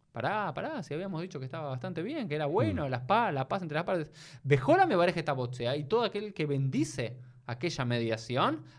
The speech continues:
Speaker 1: arei semenaetz. Es una persona que está menospreciando a Dios. ¿Por qué? Y traen un pasuk de Teilim diez. "Botzea berach neatz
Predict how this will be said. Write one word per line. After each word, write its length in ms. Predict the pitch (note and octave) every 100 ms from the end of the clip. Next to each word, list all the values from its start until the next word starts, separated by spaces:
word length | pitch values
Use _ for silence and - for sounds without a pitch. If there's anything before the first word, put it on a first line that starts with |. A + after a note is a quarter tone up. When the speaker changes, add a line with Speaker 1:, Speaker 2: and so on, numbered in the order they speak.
| -
Speaker 1:
arei 260 | A#2+ E3+
semenaetz. 640 | F#3 D3+ C3+ A#2+ G#2 G#2+ F#3
Es 120 | -
una 140 | F3
persona 320 | E3 E3 F#3
que 60 | E3
está 420 | D#3 D#3+ E3 E3+ - - _
menospreciando 1120 | D3 C#3+ C#3+ C#3 - D3 C3+ F#3 F#3 F3 F3 - _ _ _
a 100 | A#2+
Dios. 380 | A2+ A2+ G#2 -
¿Por 160 | - E3+
qué? 200 | D#4+ E4
Y 120 | G3
traen 280 | E3 F3+ D#3
un 200 | D3+ C3+
pasuk 360 | D#3+ - C#4 G#3
de 80 | C#3+
Teilim 720 | - A2+ A2+ F#3+ B3 C4+ - - _ -
diez. 400 | C#3+ D4 D4 - - - _ _ - _ _ -
"Botzea 600 | D#3+ F3 - E4+ E4 B3
berach 500 | F3+ F#3+ G3+ G#3 G3+
neatz 640 | F3 - E3 E3+ -